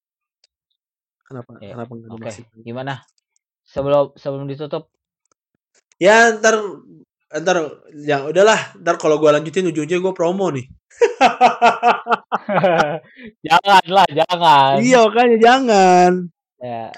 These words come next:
Speaker 2: ya udah, ya berarti ya kita, kita mendoakan yang terbaik untuk teman-teman. Ya mungkin kan yang dengar ini ada sebagian yang cuma kepo, ada yang memang belum tahu, pengen tahu aja, ada juga yang memang benar-benar pengen daftar.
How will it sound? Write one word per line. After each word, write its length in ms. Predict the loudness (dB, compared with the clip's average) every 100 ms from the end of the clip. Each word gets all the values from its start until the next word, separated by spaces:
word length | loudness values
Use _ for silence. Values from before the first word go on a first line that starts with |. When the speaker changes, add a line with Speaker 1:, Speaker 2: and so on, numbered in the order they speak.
| -18
Speaker 2:
ya 140 | -12 -8
udah, 120 | -6
ya 80 | -8
berarti 160 | -6 -6
ya 220 | -4 -6
kita, 260 | -6 -2 -2 -4
kita 240 | -10 -6 -6
mendoakan 680 | -6 -2 -2 0 -2 -4 -12
yang 160 | -14
terbaik 400 | -12 -6 -4 -4
untuk 240 | -8 -12 -12
teman-teman. 720 | -12 -12 -12 -10 -10 -12 -20 -18
Ya 80 |
mungkin 320 | -18 -12 -12 -6
kan 160 | -6 -6 _ _ _ _ -8
yang 240 | -8 -6
dengar 240 | -8 -8 -12
ini 420 | -12 -10 -12 -14 _
ada 240 | -14 -10 -12
sebagian 480 | -8 -10 -8 -8
yang 240 | -8 -10 -10 -14 -14 -18 _ -14 -12
cuma 240 | -12 -12 -10
kepo, 720 | -10 -10 -6 -2 0 -2 -4 _ _
ada 200 | -16 -10
yang 200 | -10 -10
memang 320 | -12 -14 -14 -12
belum 300 | -12 -12 -12
tahu, 480 | -8 -6 -8 -10 _ _ _ _
pengen 240 | -16 -16 -12
tahu 240 | -10 -10
aja, 720 | -10 -14 -12 -8 -6 -6 -6
ada 180 | -10 -12
juga 300 | -14 -8 -6
yang 160 | -6 -8
memang 380 | -12 -12 -14 -18 -14
benar-benar 480 | -12 -10 -10 -14
pengen 320 | -14 -14 -14 -14
daftar. 480 | -16 -10 -6 -6